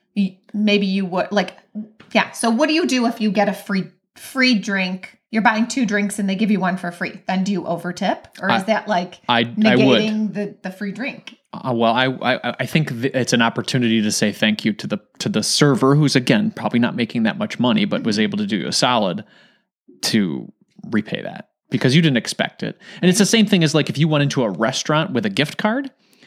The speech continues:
Speaker 2: and your bill ended up being ten dollars instead of sixty dollars, you should still tip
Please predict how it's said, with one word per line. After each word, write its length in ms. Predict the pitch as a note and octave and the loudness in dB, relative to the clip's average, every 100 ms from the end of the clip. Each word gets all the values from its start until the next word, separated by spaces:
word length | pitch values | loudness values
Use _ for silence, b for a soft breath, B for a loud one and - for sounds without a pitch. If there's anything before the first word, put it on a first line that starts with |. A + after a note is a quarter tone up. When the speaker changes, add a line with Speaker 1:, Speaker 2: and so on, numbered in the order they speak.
| b b - | b b -2
Speaker 2:
and 240 | A2+ G#2+ | 0 2
your 220 | A2+ A#2 | 2 0
bill 520 | G2 C3+ G3+ D3+ A#2+ C3+ | 2 2 4 4 0 -2
ended 180 | B2+ A#2+ | 0 0
up 100 | G#2 | 2
being 240 | A#2 A2 | 2 2
ten 260 | - F#3+ F#3+ | 2 4 4
dollars 420 | A2+ G#2+ A2 G#2+ | 2 0 -2 -2
instead 260 | A2 - - | -4 -4 -6
of 80 | |
sixty 340 | - - - B2+ | 0 0 0 0
dollars, 460 | F#2+ C#2 E2 - | 0 -2 -4 -6
you 40 | A2+ | -4
should 160 | - A2 | -4 -2
still 260 | - F3 | -2 -2
tip 460 | - - - E3+ | -2 -2 0 0